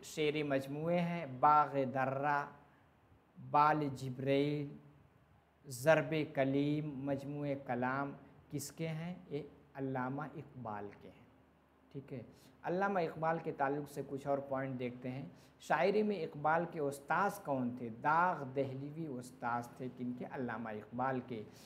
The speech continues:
इकबाल का इंतकाल कब हुआ? उन्नीस सौ अड़तीस में हो गया, यानी आज़ादी से पहले। इकबाल के उस्ताद मीर हसन भी हैं, ठीक है।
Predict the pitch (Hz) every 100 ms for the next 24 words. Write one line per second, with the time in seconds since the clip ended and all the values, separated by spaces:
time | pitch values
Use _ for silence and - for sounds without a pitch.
0 | - 147 143 151 165 175 180 151 143 131
1 | 135 147 160 160 165 156 156 180 190 -
2 | - - - 160 160 156 151 - 190 -
3 | 147 131 113 135 123 120 117 107 107 101
4 | 104 101 92 135 160 131 127 127 120 117
5 | 120 180 175 135 107 98 87 - - -
6 | - 156 156 156 160 175 175 175 143 -
7 | - 139 160 175 - - - - - -
8 | - 143 156 180 185 - 139 - 147 120
9 | - 185 - - - - 175 170 175 -